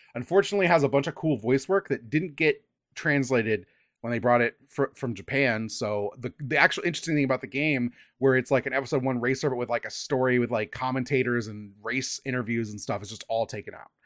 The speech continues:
Um, and in-, instead, it's kind of a slow, not very interesting Mario Kart clone. Uh, looks cool, but it's, it's not great. Um, then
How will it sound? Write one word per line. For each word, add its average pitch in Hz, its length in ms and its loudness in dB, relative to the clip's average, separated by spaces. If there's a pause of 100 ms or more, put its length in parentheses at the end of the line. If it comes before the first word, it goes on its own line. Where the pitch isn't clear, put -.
(340)
Um, - 460 -10 (480)
and 120 140 -4
in-, 120 220 0
instead, 120 360 0
it's 113 100 -4
kind 117 140 -2
of 104 60 -4
a 107 40 -10
slow, 98 720 -4
not 107 200 -4
very 98 160 -10
interesting 92 520 -14 (100)
Mario 98 260 -6
Kart - 240 -12
clone. 67 280 -18 (320)
Uh, 139 200 -16
looks 233 220 -2
cool, 95 360 -6
but 110 120 -10
it's, 120 220 -14
it's 127 200 -14
not 98 140 -10 (140)
great. - 220 -20 (540)
Um, 64 220 -16 (2000)
then 214 680 12